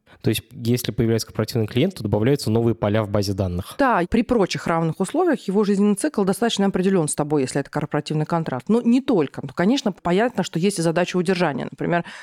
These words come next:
Speaker 2: есть корпоративный клиент, который с тобой закончили работу, перешли к конкурентам. Что ты будешь делать с точки зрения C R M? Ну, как минимум, ты сделаешь сегментацию таких клиентов.
Speaker 1: И поймёшь, почему они сваливают.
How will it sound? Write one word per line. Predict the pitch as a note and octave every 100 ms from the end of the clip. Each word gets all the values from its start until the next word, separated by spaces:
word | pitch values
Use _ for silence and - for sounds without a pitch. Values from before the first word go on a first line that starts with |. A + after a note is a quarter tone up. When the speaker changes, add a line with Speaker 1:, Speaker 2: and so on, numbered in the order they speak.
| -
Speaker 2:
есть | F3+
корпоративный | - - E3+ E3+
клиент, | E3+ C4 B3
который | D#3+ D#3+
с |
тобой | - D#3+ C#3+
закончили | D3 B3 C4+ B3
работу, | F#3+ F#3 F#3 F#3
перешли | D#3 D3 F3+
к | -
конкурентам. | D3+ F3 D3 A#3 - -
Что | G#3
ты | A3
будешь | F3+ E3 D#3+
делать | F3+ F3+
с |
точки | D#3 -
зрения | D#3 D#3+
C | -
R | D3+
M? | B2+ - - - _ D#3+
Ну, |
как | - G#3
минимум, | A3+ F#3+
ты | F3
сделаешь | D#3 F3 -
сегментацию | D#3 E3 E3+ D#3 -
таких | D3+ D3+
клиентов. | - D#3 B3+ D4 A3 -
Speaker 1:
И | -
поймёшь, | G#2 G#2+ -
почему | - A#2+ A#2+ A2+
они | A2+
сваливают. | - G#2 G2+ F#2+ G2